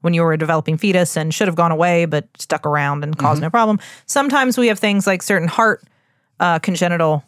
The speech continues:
Speaker 1: malformations that can cause problems if they didn't close off like they were supposed to.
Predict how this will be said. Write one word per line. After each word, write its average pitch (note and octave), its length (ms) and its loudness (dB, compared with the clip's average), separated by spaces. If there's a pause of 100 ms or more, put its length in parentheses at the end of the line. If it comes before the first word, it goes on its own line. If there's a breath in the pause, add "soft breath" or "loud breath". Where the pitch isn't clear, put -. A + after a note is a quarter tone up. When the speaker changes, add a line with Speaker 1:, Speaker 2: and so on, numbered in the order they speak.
(140)
Speaker 1:
malformations D#3+ 800 -2
that D#3+ 240 0
can E3+ 100 -4
cause D3+ 180 0
problems D#3+ 640 -2
if - 140 -2
they D3+ 340 0
didn't D#3 360 -4
close D#3+ 300 -2
off D3 300 -2
like D#3 140 -2
they D#3+ 100 -4
were D#3+ 80 -4
supposed D3 440 -6
to. - 200 -6